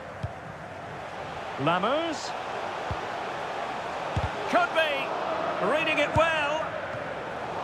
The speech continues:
Might still be able to do a bit of damage. Gets his glove on it.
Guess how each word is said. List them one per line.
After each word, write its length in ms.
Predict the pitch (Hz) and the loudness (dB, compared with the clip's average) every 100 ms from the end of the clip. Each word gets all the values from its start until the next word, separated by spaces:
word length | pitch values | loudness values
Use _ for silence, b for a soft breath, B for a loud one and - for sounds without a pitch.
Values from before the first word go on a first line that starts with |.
| - - | 0 2
Might 180 | - - | 4 4
still 260 | - 233 269 | 4 6 6
be 60 | 247 | 6
able 260 | 233 220 | 6 4
to 120 | 196 | 4
do 120 | 214 233 | 4 4
a 60 | |
bit 120 | 226 | 4
of 80 | 220 | 4
damage. 420 | 254 277 262 262 - - - - - - - - | 4 4 4 2 2 0 0 0 0 0 0 0
Gets 220 | - - | 0 0
his 180 | 202 - | 0 2
glove 300 | 202 233 226 | 4 6 6
on 180 | 226 226 | 4 4
it. 180 | 247 | 2